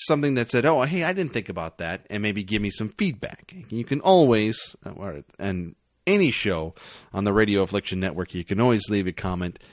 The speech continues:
at comments at radioaffliction dot com. That's an email.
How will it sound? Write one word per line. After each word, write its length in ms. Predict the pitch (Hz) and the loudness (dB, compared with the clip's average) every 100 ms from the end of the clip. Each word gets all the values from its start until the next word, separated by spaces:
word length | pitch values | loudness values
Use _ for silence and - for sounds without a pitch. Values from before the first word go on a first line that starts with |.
| - | -8
at 200 | 87 - | -6 -4
comments 440 | - 110 101 92 | 2 4 4 0
at 180 | - 101 | 0 -2
radioaffliction 960 | 95 104 101 95 90 - 95 - 87 85 | 2 2 4 2 2 -2 -4 -2 -4 -2
dot 320 | 95 87 82 | -2 -2 -2
com. 340 | - 113 92 82 - - - - _ _ _ _ - | 0 0 0 -4 -16 -18 -18 -18 _ _ _ _ -10
That's 160 | - 107 | -6 0
an 100 | 120 | 4
email. 460 | 127 113 92 87 | 4 4 0 -4